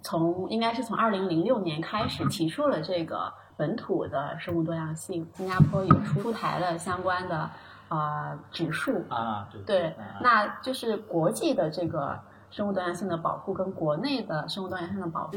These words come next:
Speaker 1: 这个词本身，可能它的了-，了解感知的程度应该是近些年来才慢慢开始有的。
Speaker 2: 嗯，嗯。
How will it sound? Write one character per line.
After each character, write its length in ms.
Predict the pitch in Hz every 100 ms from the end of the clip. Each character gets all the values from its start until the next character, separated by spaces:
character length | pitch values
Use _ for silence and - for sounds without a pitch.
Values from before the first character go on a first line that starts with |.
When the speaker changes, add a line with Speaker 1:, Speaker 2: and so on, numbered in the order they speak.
| 214
Speaker 1:
这 120 | 202
个 80 | 175
词 260 | - -
本 200 | 208 175
身， 320 | 160 - 175 - - - -
可 140 | 175
能 160 | 156 165
它 120 | 196
的 140 | 190
了-， 300 | 165 143 139
了 160 | 160 151
解 300 | 180 165 151
感 220 | - -
知 120 | 196
的 140 | 190 170
程 220 | - 156
度 100 | 170
应 120 | 180
该 120 | 185
是 140 | 202 196
近 340 | - 285 214
些 140 | 196 180
年 280 | 175 147 151
来 180 | 143
才 180 | - 147
慢 180 | 156 180
慢 120 | 170
开 180 | 170 185
始 200 | - 160
有 240 | 165 - 147
的。 80 | 110
Speaker 2:
嗯， 140 |
嗯。 80 | 104